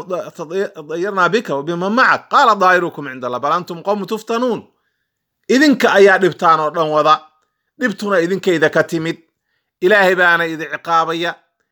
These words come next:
Aniga waxaan gacan ku haya ma jirto. Halkaa marka ayay waxay bilaabeen marka,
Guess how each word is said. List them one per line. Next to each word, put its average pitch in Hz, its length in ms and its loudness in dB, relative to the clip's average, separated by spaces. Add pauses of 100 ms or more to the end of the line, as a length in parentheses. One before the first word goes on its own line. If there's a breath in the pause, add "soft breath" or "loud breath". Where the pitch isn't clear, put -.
(200)
Aniga 165 320 -2
waxaan 143 460 -4
gacan 131 300 -2
ku 147 100 -14
haya 120 260 -6
ma 113 120 -8
jirto. 110 400 -12 (1300 soft breath)
Halkaa 226 420 2
marka 190 340 0
ayay 196 240 0
waxay 196 260 -2
bilaabeen 147 500 0
marka, 175 280 -8